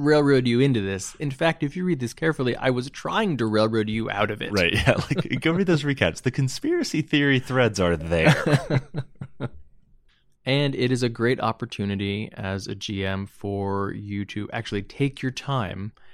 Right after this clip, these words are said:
Speaker 1: and figure out how much X P the players got, um, and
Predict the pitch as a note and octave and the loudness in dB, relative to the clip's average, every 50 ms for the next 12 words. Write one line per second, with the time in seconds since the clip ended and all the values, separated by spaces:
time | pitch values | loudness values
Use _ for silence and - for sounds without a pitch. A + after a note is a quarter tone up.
0 | - - _ _ _ - G2 G2 G2+ - - A#2+ A2 A2+ A2 G#2 G#2 G2+ - - | -20 -20 _ _ _ -4 -4 -4 -4 -4 -4 -4 -2 0 2 2 2 2 0 -4
1 | - - G#2 A2+ B2 B2+ A#2+ - - - B2 A2 - - - _ - A#2 G#2+ G#2+ | -6 -2 0 2 2 2 0 -2 -4 -8 -10 -10 -10 -14 -14 _ -6 -4 -2 0
2 | G#2+ G#2 G#2 G#2 A2 A#2 A#2 - _ - - - - G2 - - G#2 G2 F#2+ F#2+ | 0 0 -2 -2 -4 -6 -10 -14 _ -20 -18 -12 -12 -10 -4 -2 0 0 0 -2
3 | F#2+ - G2+ F#2 F#2 F#2+ F#2 F2+ - _ - - - - - - - - G#2+ F#2 | -4 -2 0 0 2 2 0 0 -2 _ -20 -20 -20 -20 -20 -20 -16 -10 -6 -6
4 | F#2 F#2+ F#2 F#2+ F#2+ F#2+ - - - - - G#2+ G#2 G2+ G#2 G2+ G2+ G2+ G2+ G#2 | -6 -4 -6 -6 -6 -8 -10 -12 -16 -12 -8 -6 -4 -4 -4 -4 -6 -8 -10 -12
5 | - | -16